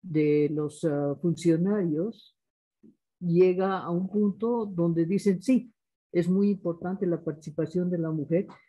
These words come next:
pero como algo paralelo, como algo que tiene que, es, es cuestión de mujeres, ¿no? Es más, la, el primer taller que tuvimos, asistieron puras mujeres, solamente asistieron los hombres que,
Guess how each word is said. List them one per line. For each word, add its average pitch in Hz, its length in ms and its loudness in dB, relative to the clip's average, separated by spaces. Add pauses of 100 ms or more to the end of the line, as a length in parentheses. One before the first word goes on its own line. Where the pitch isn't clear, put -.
(200)
pero 214 260 6
como 220 240 2
algo 240 240 -2
paralelo, 190 560 -2 (320)
como 185 400 -2
algo 208 500 0 (260)
que 185 120 0
tiene 214 560 -2
que, 180 180 2
es, 196 220 -8
es 190 180 -2
cuestión 233 400 0
de 220 80 2
mujeres, 165 720 -2
¿no? 226 240 -6 (600)
Es 175 180 -2
más, 196 420 -2
la, 160 260 0
el 156 160 0
primer 180 420 0
taller 240 520 0
que 196 100 -2
tuvimos, 180 760 -4 (500)
asistieron 180 800 0
puras 170 340 -2
mujeres, 170 680 -6 (340)
solamente 180 680 0
asistieron 170 640 -2
los 156 200 -4
hombres 165 480 -2
que, 147 160 -2